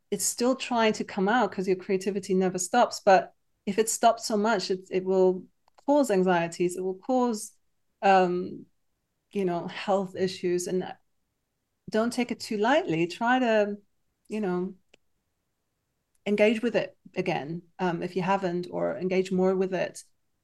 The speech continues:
and, uh, ask yourself more questions, or,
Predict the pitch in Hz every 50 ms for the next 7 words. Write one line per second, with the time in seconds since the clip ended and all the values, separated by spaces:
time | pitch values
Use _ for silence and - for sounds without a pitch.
0 | _ _ - 175 170 170 165 165 165 - 170 165 - 170 175 180 - - 180 180
1 | - 185 165 165 165 175 180 - _ _ - 170 175 165 165 - 190 175 - -
2 | - 185 175 170 175 170 170 - 165 160 170 - -